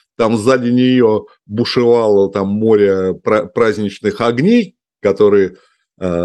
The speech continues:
в, в небе взрывались, летели ракеты, и она рассказывала, как она хорошо провела этот год, как познакомилась с прекрасными людьми,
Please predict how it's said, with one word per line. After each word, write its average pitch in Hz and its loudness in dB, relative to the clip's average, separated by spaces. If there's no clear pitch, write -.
в, 104 2
в 123 -4
небе 151 2
взрывались, 113 0
летели 135 0
ракеты, 139 -2
и 127 -2
она 147 0
рассказывала, 117 0
как 110 -4
она 98 -2
хорошо 92 -2
провела 92 0
этот 87 -4
год, 147 0
как 92 -4
познакомилась 92 -4
с - -20
прекрасными 90 -4
людьми, 147 0